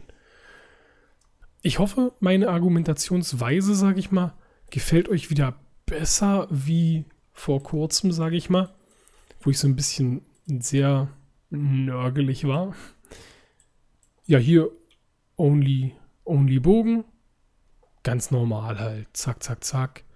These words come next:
Aber beides, Lager und Sammler, wirst du nicht kriegen, ganz klar. Ah, das ist schon, das ist schon ein Fail.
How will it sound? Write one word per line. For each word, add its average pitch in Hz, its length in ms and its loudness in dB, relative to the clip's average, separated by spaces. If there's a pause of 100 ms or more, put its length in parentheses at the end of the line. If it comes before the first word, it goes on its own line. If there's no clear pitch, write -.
(560)
Aber 165 560 2 (320)
beides, 123 580 0 (160)
Lager 143 640 0
und 202 260 2
Sammler, 190 600 2 (260)
wirst 151 540 2
du 151 40 2
nicht 135 260 0
kriegen, 196 580 0
ganz 127 280 -4
klar. 175 520 -2 (2500)
Ah, 117 300 -8
das 117 200 -4
ist 170 60 -6
schon, 190 360 -2
das 139 220 -6
ist 208 80 -4
schon 170 320 -2
ein 151 60 -4
Fail. 127 500 -6